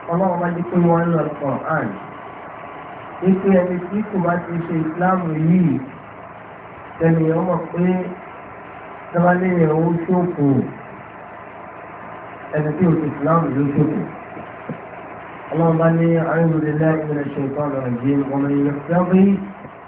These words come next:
غير الإسلام دينا فلن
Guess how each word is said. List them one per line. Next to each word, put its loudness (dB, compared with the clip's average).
غير 4
الإسلام -2
دينا 2
فلن 2